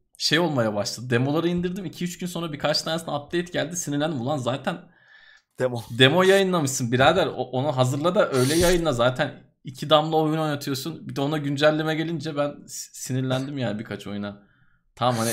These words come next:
Speaker 2: <laughs>
Speaker 1: elbette çok büyük bir sıkıntı varsa düzeltin de demoya da güncellemeyin de. Yani.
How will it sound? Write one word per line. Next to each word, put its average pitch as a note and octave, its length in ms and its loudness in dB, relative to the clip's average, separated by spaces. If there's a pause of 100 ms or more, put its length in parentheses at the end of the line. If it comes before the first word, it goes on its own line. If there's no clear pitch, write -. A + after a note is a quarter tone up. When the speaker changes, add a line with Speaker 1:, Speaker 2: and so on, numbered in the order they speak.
Speaker 2:
<laughs> - 80 -6
Speaker 1:
elbette B2+ 580 -2
çok - 260 -8
büyük A2 220 -8
bir - 40 -12
sıkıntı A#2 380 -10
varsa A2+ 260 -4
düzeltin A#2 440 -6
de B2+ 200 -6 (100)
demoya G#2+ 320 -6
da B2+ 60 -8
güncellemeyin A#2+ 720 -8
de. D#3 100 -10 (920)
Yani. G2 240 -12